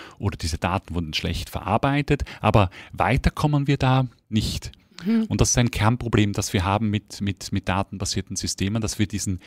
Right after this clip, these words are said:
Speaker 1: verstehenden Zugriff nicht haben, um dann entsprechend herauszufinden, wo können wir ansetzen, dass wir das besser machen können. Ähm, schließlich ist auch noch eine Herausforderung diesbezüglich,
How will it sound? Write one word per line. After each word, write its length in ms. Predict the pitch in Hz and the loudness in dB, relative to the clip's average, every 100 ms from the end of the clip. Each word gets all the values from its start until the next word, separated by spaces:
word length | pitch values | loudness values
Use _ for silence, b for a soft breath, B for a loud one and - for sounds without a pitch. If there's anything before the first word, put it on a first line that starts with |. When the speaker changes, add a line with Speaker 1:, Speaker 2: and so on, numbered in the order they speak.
| B B | B B
Speaker 1:
verstehenden 880 | - 110 - - 123 147 139 110 110 | -2 0 0 0 2 2 0 -2 -4
Zugriff 580 | - - 185 135 113 - | -4 -4 -2 -2 -4 -4
nicht 260 | 117 - 104 | -4 -2 0
haben, 380 | 113 131 147 - B B B - | 2 2 0 -4 B B B -2
um 260 | 120 123 | 0 2
dann 260 | 107 104 139 | 2 2 2
entsprechend 520 | 131 - 113 - 110 | -2 0 0 0 0
herauszufinden, 1120 | 95 98 110 - 110 120 113 113 117 117 117 - | 2 2 0 -4 -4 0 0 2 2 0 -2 -8
wo 240 | 95 107 | -4 -4
können 260 | - 113 98 | 0 0 0
wir 120 | - | -2
ansetzen, 680 | 92 107 110 - - 113 107 B B B B _ _ - | -2 0 0 0 -2 0 -2 B B B B _ _ -6
dass 220 | 101 - | -2 2
wir 80 | 110 | 0
das 140 | - | 2
besser 360 | 107 113 - 104 | 2 2 2 0
machen 340 | 85 - 80 | 0 -2 -8
können. 300 | - 73 78 - B B B B | -8 -8 -12 -18 B B B B
Ähm, 240 | 104 101 92 - _ _ _ _ _ _ _ | 2 4 2 -4 _ _ _ _ _ _ _
schließlich 380 | - 143 160 - | 2 2 4 0
ist 140 | 127 95 | 0 2
auch 220 | 120 175 | 4 6
noch 160 | 170 | 4
eine 180 | 143 143 | 4 4
Herausforderung 760 | 135 120 135 - 135 131 131 123 | 4 4 0 -2 -2 -2 -2 -2
diesbezüglich, 840 | 131 - 123 - 127 120 123 - | -2 -2 -6 -2 0 0 0 -2